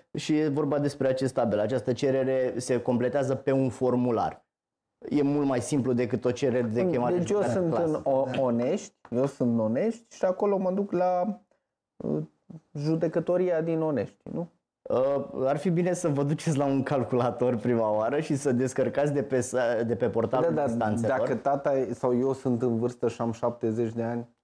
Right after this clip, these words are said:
Speaker 2: și nu știu acest lucru, a, să mă duc să mă ajute cineva
Speaker 1: Fie
Speaker 2: într-o
Speaker 1: vă adresați unui avocat,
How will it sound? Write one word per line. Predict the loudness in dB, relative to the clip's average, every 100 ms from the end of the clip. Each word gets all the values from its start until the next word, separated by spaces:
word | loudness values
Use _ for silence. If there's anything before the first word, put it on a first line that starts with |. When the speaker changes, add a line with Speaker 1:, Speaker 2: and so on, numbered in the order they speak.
| _
Speaker 2:
și | -4
nu | -4
știu | -4 -4 -2
acest | -2 -4 -8
lucru, | -8 -6 -8 -8 -14 -4
a, | -2
să | 0 0
mă | 0
duc | 0 -2
să | -2
mă | 0 0 -2
ajute | 0 0 0 -2 -2
cineva | -2 0 0 0
Speaker 1:
Fie | 0 0
Speaker 2:
într-o | 0
Speaker 1:
vă | 0
adresați | 0 0 -2 0
unui | 0 2
avocat, | 0 -2 0 -2 -2